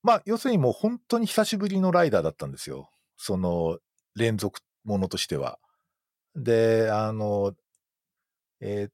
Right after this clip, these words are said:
と、いわゆるこう、なんていうかな、あの、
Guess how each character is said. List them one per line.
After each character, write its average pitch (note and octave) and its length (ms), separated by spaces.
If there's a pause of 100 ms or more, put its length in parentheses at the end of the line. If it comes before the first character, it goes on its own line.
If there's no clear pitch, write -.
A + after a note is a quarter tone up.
(120)
と、 G#2+ 120
い A2 60
わ G#3+ 240
ゆ A3+ 140
る C#3+ 240
こ G2 200
う、 F#2+ 40
な G#2+ 100
ん - 40
て - 100
い - 20
う - 20
か D#2 80
な、 D2 240
あ F#2 140
の、 E2+ 400